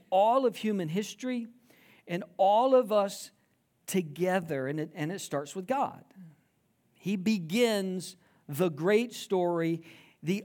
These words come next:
old, old story. And it's the story that's told over and over again in the Bible. If you, if you read your Bible, it's not a bunch of isolated stories. It can feel that way.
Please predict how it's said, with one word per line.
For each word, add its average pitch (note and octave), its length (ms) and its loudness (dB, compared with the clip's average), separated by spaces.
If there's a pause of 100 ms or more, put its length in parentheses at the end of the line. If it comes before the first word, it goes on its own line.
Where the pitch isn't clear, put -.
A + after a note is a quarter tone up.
old, G#3 380 4
old F#3+ 260 0
story. F3 520 2 (400)
And A3 160 2
it's C4 140 -2
the C#4 80 0
story C#4+ 340 2
that's C#4 200 -4
told B3 260 2
over A#3+ 340 2
and B3 100 2
over B3 260 2
again A#3+ 260 0
in B3 80 0
the B3 80 -2
Bible. B3+ 400 -2
If F3 160 -6
you, A3 200 -2
if G#3 220 -6
you A3+ 140 0
read B3+ 400 2
your C4 140 4
Bible, A#3 640 0 (1000)
it's A3 220 0
not B3+ 240 6
a D4 40 8
bunch B3 280 2
of A#3 120 2
isolated A3 840 2
stories. G#3+ 480 0
It G3 100 -2
can F#3+ 140 -2
feel B3 440 2
that D#3+ 220 0
way. B2 320 -10